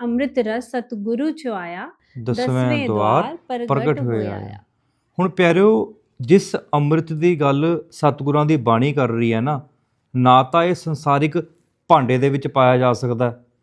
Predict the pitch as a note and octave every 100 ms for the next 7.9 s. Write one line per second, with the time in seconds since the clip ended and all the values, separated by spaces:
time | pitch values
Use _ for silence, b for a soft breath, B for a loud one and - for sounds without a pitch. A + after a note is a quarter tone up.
0 | _ _ D3+ D3+ E3+ G3 G3 - C#3+ E3+
1 | F3 G#3 - _ _ _ _ - F3 D#3
2 | E3 C3+ A#2 A2+ G2 - _ _ _ _
3 | - B2 F#3 D#3+ C#3+ C#3+ D3+ C#3 C3+ G#2
4 | A2 G#2+ G#2 - _ _ _ _ A#2+ C#3
5 | C#3+ F#3 G3+ - _ _ - D#3+ C#3 F3
6 | C#3 B2 D3 F#3 F#3+ F#3+ F#3 _ _ _
7 | _ - C#3+ C3+ B2+ A2+ G#2 G#2